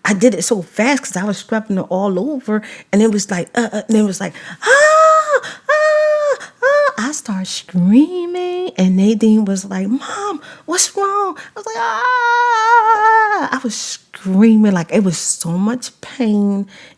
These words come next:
in my freaking mouth. I found out that somehow or another, I ended up having a hole in the top of my gums, and the nerve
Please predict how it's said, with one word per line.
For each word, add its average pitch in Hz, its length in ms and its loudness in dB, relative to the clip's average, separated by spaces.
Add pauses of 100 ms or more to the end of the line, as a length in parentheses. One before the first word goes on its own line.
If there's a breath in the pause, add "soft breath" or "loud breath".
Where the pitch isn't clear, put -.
in 175 160 0
my 143 220 -6
freaking - 840 -4 (140)
mouth. 170 560 -4 (320 loud breath)
I 156 100 -2
found 185 500 -6
out 165 360 -8
that 151 400 -6 (920 loud breath)
somehow 214 520 0
or 196 80 -4
another, 180 580 -4 (960)
I - 180 -4
ended 185 260 0
up 170 140 -6
having 175 320 -4
a 139 60 -6
hole 208 580 -2 (220)
in 165 320 -2 (120)
the 151 120 -2
top 185 400 -8
of 175 80 -6
my 165 260 -4
gums, 175 680 -4 (360 loud breath)
and 175 200 0
the 147 100 -4
nerve 156 760 -4